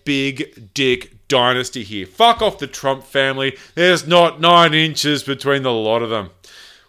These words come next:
With Hunter Biden as the new head of the E P A, the only offshore drilling we're gonna see is him smoking crack and rooting hookers on a yacht off the coast of California.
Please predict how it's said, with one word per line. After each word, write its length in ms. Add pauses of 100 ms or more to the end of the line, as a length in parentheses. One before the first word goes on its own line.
With 160
Hunter 340
Biden 500
as 160
the 100
new 200
head 160
of 100
the 60
E 220
P 180
A, 240
the 160
only 260
offshore 500
drilling 480
we're 260
gonna 240
see 320
is 160
him 160
smoking 680
crack 340
and 240
rooting 340
hookers 440
on 80
a 60
yacht 380
off 160
the 60
coast 400
of 60
California. 840